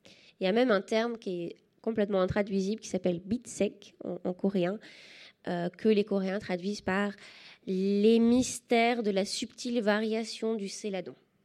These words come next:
Voilà, c'est à peu près ça. Euh, et quand j'ai posé la question à mes, mes collègues coréens, euh, quand on a regardé les pièces pour monter l'exposition, je dis, ah, je, je désigne une pièce, cette pièce, et je dis, ça, c'est bitsek. Un, un de mes collègues me dit, oui, oui, c'est, c'est ça.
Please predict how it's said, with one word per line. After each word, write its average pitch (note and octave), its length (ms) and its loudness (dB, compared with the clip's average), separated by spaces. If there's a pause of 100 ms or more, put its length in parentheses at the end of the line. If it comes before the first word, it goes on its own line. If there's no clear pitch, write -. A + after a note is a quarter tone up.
Voilà, E3 160 -14
c'est F3 200 -10
à E3+ 80 -4
peu F#3+ 120 -10
près F#3 180 -10
ça. G3 240 -10 (480)
Euh, E3+ 560 -6 (120)
et G3 80 -2
quand G#3 140 0
j'ai G#3 120 -2
posé G#3 180 -4
la G#3 80 0
question G3 240 -6
à - 20 0
mes, F#3 220 -2
mes F3+ 140 -6
collègues G3 240 -2
coréens, F#3 440 0
euh, F3 40 -2
quand F3+ 200 -6
on F3+ 80 -2
a E3+ 40 2 (200)
regardé G3 360 0
les G3 120 4
pièces A#3+ 220 -2
pour G3 160 -6
monter F3 240 -2
l'exposition, F#3 640 -6
je G3+ 140 -10
dis, - 120 -20
ah, F#3 380 -8 (140)
je, F3+ 260 -2
je F#3 120 -4
désigne A3 320 2
une G3 140 0
pièce, C#4+ 380 -2
cette F#3 240 -4
pièce, A#3+ 240 -2
et F#3+ 40 -6
je F#3+ 100 -10
dis, A#3 120 -8 (220)
ça, - 360 -2
c'est A#3 180 -6
bitsek. A3 560 -10 (1600)
Un, A#3+ 240 4
un A#3 100 4
de C4 60 4
mes A#3 80 4
collègues A3+ 200 4
me G3+ 60 0
dit, F3+ 160 -4
oui, D#4 120 10
oui, D4 120 8
c'est, - 480 -2
c'est - 180 -4
ça. - 220 -4